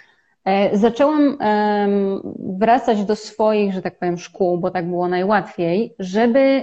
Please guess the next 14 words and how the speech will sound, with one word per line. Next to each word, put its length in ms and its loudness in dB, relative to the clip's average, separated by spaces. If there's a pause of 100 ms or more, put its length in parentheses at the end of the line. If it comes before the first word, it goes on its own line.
właśnie, 720 -2
no, 160 -6
porozmawiałam 600 0
z 60 -16
tam 240 -2
jedną 260 0
panią 260 -4
dyrektor, 400 -2
drugą, 480 0
słuchajcie, 520 -4
zrobię 320 -4
program 440 -2
dla 160 -2
młodzieży, 720 0